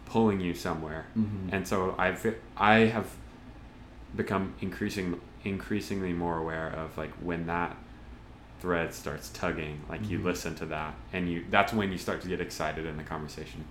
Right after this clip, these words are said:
Speaker 1: You
Speaker 2: Yeah.
Speaker 1: feel like you can, you're going somewhere.
Speaker 2: Yeah.
Speaker 1: Um, so that's always, like, what I'm trying to get after in these conversations.
Speaker 2: And I think, I mean,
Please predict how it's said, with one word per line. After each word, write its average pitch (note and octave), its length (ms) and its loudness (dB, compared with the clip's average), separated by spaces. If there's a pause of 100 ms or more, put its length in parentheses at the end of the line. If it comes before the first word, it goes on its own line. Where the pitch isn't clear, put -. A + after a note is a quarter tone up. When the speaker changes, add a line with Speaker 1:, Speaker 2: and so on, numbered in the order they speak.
Speaker 1:
You G2+ 80 0
Speaker 2:
Yeah. A2+ 80 4
Speaker 1:
feel G2 100 4
like E2 120 -2
you F#2 80 -2
can, D#2+ 300 -4
you're F#2+ 120 0
going F2 300 2
somewhere. D2+ 460 -6
Speaker 2:
Yeah. G#2+ 220 0 (400)
Speaker 1:
Um, D2+ 480 -2 (1000)
so - 120 -8
that's E2 240 0
always, E2 240 0
like, D2 120 -6 (220)
what E2+ 160 -2
I'm D#2+ 140 -4
trying E2 220 -4
to D#2+ 60 -4
get D#2 220 -4
after D#2 440 -6 (180)
in F2 100 -2
these D2+ 160 -6
conversations. D2+ 880 -8
Speaker 2:
And - 180 -4
I - 140 -2
think, - 340 -6
I - 40 -2
mean, G2 280 0